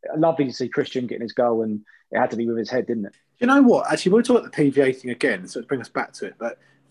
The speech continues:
Speaker 2: it's interesting thinking about it, 'cause both of the right backs in, um, Ward and Klein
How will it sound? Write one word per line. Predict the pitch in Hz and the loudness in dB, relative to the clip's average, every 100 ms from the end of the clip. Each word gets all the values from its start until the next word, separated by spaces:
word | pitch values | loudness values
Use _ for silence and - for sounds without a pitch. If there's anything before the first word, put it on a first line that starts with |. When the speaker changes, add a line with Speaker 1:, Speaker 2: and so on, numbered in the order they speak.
| _ | _
Speaker 2:
it's | - - | -8 -2
interesting | 214 220 202 196 151 | 0 2 0 -2 -2
thinking | 190 175 | -2 0
about | 135 117 - | 0 -2 -4
it, | 127 | -8
'cause | 135 | -8
both | - 180 240 233 - | -4 0 0 -2 -6
of | 170 | -2
the | 160 | -2
right | 151 240 285 - | 0 -2 -2 -10
backs | - - - - - - - | -10 -8 -8 -12 -12 -16 -8
in, | 131 123 107 104 98 _ _ _ _ | -4 -4 -6 -10 -14 _ _ _ _
um, | 107 104 98 95 95 | -2 0 0 -4 -12
Ward | 107 117 110 98 101 - | -6 -4 -4 -8 -10 -8
and | 104 98 | -8 -10
Klein | - 135 - 85 107 131 | -6 -4 -4 -6 -12 -14